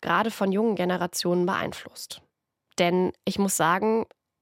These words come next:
ich habe auch Klimaangst und ich kann diese Gedanken und diese Gefühle komplett verstehen. Werfen wir mal einen genauen Blick auf Deutschland.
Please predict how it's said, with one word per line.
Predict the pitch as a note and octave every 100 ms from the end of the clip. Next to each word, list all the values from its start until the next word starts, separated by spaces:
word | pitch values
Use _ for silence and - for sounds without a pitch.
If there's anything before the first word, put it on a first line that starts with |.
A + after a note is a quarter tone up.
| -
ich | F#3+ F#3
habe | -
auch | E3 -
Klimaangst | A3 G#3+ G#3 G3+ B3 - -
und | F3
ich | F3
kann | - F#3+
diese | F3 E3
Gedanken | - D#3 F#3 A3 F#3+
und | F3+
diese | F3 E3+
Gefühle | E3 - F#3 G3 G3+
komplett | - F#3 D3+
verstehen. | - F#3+ - - - _ _ _ _ _ _ _ - - - - - -
Werfen | G3 B3 C4
wir | B3
mal | A3 G#3+
einen | G#3+ G3+
genauen | F3+ F3+ A3
Blick | G3 -
auf | G3
Deutschland. | - F#3+ - - - -